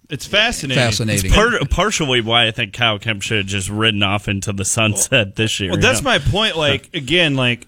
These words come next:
Speaker 1: and I, I don't wanna be, like, ultra pessimist here. But I have a hard time going all in on this guy for next year, and I think the rest of the team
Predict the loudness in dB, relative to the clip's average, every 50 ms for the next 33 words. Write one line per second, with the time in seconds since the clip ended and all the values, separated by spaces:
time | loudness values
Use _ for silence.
0 | _ _ 0 2 2 2 2 0 -2 _ _ _ _ _ _ _ _ _ _ 0
1 | 2 2 2 2 2 2 2 2 2 2 0 0 -2 -4 -6 -6 -4 -4 -4 -2
2 | 0 0 0 0 0 -2 -2 -2 -4 -4 -6 -8 -8 -8 -12 -14 _ _ _ _
3 | _ _ _ _ _ _ _ _ _ -4 0 2 2 4 2 2 0 0 -4 -6
4 | -6 -4 -4 -2 -2 -2 -4 -2 -2 0 2 2 2 2 0 0 -2 -2 -4 -6
5 | -4 0 0 2 2 0 -2 -4 -6 -4 0 0 0 2 0 0 -2 -2 -2 0
6 | 0 0 -2 -2 -4 -4 -6 -6 -6 -6 -6 -6 -6 -6 -8 -8 -10 _ _ _
7 | _ _ _ _ _ _ -4 0 0 2 4 2 2 0 -2 0 0 2 2 2
8 | 2 0 0 0 -2 -2 0 0 0 2 2 2 2 0 -2 -4 -8 -10 -10 -12
9 | -6 -4 -2 0 0 0 0 0 -2 -4